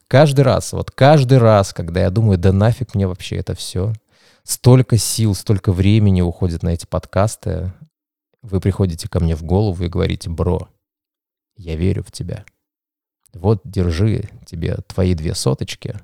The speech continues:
завари себе чай и действуй». И я встаю, завариваю чай и действую, потому что,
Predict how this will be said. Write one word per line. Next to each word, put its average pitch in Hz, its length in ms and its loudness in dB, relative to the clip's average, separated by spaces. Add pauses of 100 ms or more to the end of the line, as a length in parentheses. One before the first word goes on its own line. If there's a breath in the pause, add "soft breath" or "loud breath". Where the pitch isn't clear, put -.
(200)
завари 98 360 0
себе 90 280 -2
чай 135 200 0
и - 160 -4
действуй». 110 540 -2
И - 180 -8
я 92 240 4
встаю, 90 540 0 (560 loud breath)
завариваю 104 680 4
чай 131 320 0
и 107 140 -4
действую, 95 720 -2 (1040)
потому 90 280 -2
что, 92 420 -4